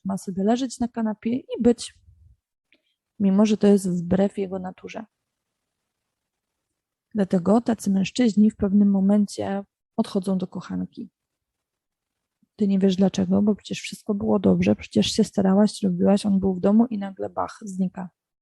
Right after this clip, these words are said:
Już go nie ma. A ty tego nie rozumiesz. Ciebie ta sytuacja na pewno wykańcza, bo nie otrzymujesz zwykłej wdzięczności za to, co robisz.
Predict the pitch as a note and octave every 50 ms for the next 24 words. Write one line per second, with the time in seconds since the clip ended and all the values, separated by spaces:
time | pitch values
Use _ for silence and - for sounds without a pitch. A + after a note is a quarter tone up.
0 | _ _ _ _ _ _ - F#3+ - - - - - - - E3+ - F3 - _
1 | _ _ _ _ _ _ _ _ _ - F#3+ - G3+ - G3+ F#3+ F#3 F#3 F3+ F#3
2 | F#3 F3+ F#3+ F3+ F#3+ F#3 F#3 G3 F#3 - - - _ _ _ _ _ _ _ _
3 | _ _ _ _ _ _ _ _ _ _ _ _ _ _ _ _ _ _ _ _
4 | _ _ _ _ _ _ _ _ _ _ _ _ _ _ _ _ _ _ _ _
5 | _ _ _ _ _ _ _ _ _ _ _ _ _ _ _ _ _ _ _ _
6 | _ _ _ _ _ _ _ _ _ - B3 A3+ C4+ A#3+ - A#3+ - - - -
7 | A#3+ A#3 A3+ - - A#3 G#3+ G3+ F#3+ G#3 F#3+ G3 F#3+ F#3 F3+ F#3+ - - A3 G#3
8 | F#3+ - - F#3 F#3 F#3 F3+ G3+ G3+ G#3 G#3 A3 - - A3 - - - - G#3
9 | G#3 G#3+ G#3+ G#3+ G#3+ G3 G3 G3 G3 G3+ - - G#3 G3+ F3+ F3 G3+ G3 F#3 -
10 | - - G3 F#3+ - - - - A3 G#3+ G#3+ - G3 F#3 - F#3 - - F#3+ F#3+
11 | - F3+ F3 E3+ D3+ - - - - _